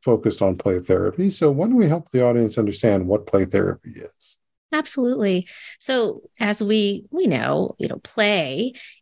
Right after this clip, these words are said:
Speaker 2: is a child's natural language, right? It's, it's how they make sense of their world and their experiences. So in play therapy, the clients can express themselves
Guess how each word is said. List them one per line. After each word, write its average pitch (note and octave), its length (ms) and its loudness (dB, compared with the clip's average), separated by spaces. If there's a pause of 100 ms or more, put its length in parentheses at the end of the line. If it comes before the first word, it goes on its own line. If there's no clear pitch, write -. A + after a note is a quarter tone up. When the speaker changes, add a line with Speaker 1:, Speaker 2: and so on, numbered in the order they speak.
(100)
Speaker 2:
is F#3+ 680 -2 (300)
a G#3+ 60 4
child's G3 840 -2
natural G3 720 0
language, F3+ 720 -2
right? F#3 260 0
It's, F#3+ 220 -2 (400)
it's A3 140 -6
how C4 160 -2
they D4+ 120 0
make C4 200 0
sense A#3 460 -2
of F#3 540 0 (120)
their F#3+ 240 0
world G#3+ 800 0
and F#3+ 500 -2
their F#3 580 0
experiences. F#3+ 1080 -4 (640)
So A3+ 240 0
in G3 140 0
play F#3+ 240 -2
therapy, B3+ 760 -2 (880)
the G#3+ 100 2
clients C4+ 560 -2
can G#3 180 0
express - 480 -2
themselves F#3 720 -2